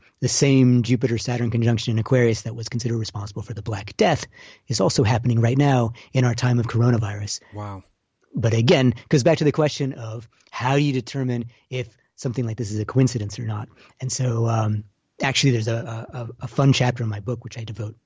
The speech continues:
Speaker 1: directly to this. And a lot of it comes down to, um, so actually, th-,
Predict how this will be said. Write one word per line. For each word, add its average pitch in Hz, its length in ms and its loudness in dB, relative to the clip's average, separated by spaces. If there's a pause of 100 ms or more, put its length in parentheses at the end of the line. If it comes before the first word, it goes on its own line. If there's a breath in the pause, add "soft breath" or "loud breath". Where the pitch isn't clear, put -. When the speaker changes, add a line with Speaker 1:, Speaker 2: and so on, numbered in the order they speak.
(160)
Speaker 1:
directly 127 460 -2
to 117 140 -6
this. - 440 -12 (480 loud breath)
And 120 400 -2
a 107 60 0
lot 139 180 4
of 139 100 4
it 135 120 2
comes 123 240 2
down 117 260 0
to, 110 320 0 (300 soft breath)
um, 101 440 -4 (1160)
so 165 120 2
actually, 165 300 2
th-, - 920 -18